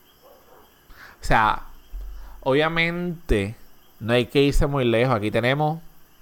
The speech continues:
a Donald Trump, que quitó cuando estuvo en el, en el poder ahora mismo, que está en el poder,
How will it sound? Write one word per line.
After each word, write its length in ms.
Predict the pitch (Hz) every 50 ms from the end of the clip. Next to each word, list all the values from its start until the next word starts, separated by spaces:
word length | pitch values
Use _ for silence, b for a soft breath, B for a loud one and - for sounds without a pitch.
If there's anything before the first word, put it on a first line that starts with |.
| - - - - -
a 160 | 120 117 117
Donald 320 | 117 113 113 110 110 104 -
Trump, 340 | - 120 123 135 160 160
que 140 | - - 117
quitó 340 | 113 113 - - 107 110 123
cuando 280 | 120 - 131 123 123 110
estuvo 320 | - - 120 110 113 127
en 80 | 123 127
el, 200 | 123 123 123 -
en 120 | - 117
el 100 | 117 117
poder 300 | 110 - 117 110 110 110
ahora 260 | 113 113 113 110 110 113
mismo, 220 | 139 165 170 147
que 80 | 123 -
está 100 | - 107
en 80 | 104
el 60 | 104
poder, 320 | - - 110 113 123 131